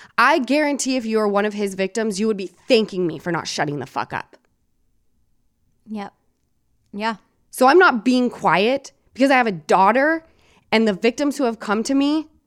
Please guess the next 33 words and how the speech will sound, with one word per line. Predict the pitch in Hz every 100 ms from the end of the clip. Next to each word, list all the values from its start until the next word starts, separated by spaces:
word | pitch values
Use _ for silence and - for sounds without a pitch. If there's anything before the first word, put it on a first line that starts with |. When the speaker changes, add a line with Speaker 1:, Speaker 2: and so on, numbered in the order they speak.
| _ _ _ _
Speaker 1:
I | 233
can't | 247 302 294 -
unsee | 247 247 - - 226 240
or | - 226 -
unhear | 208 196 208 185 160 - _ _ _
what | 196 226
I've | 196
seen | - 214 196
and | 170
heard. | 165 147 - _ _ _ _ _ _ _ _ _ _ _ _ _
So | - 269
no, | 262 208
you | 196 233
think | 277 262
this | 277 277
is | 240 -
over? | 202 202 202 269 285 285 _ _ _ _ _ _
And | 214
you | 254
know | 254 233 254
who | 254
you | 220 208
are, | 185 160 127 - _ _ _ _ _ -
who | 226
came | - 240 233
to | 226
me | 220 214
with | 202
all | 196
this | 190 190
shit, | - - 185
who've, | 175 165 160 - _
who've | 196 180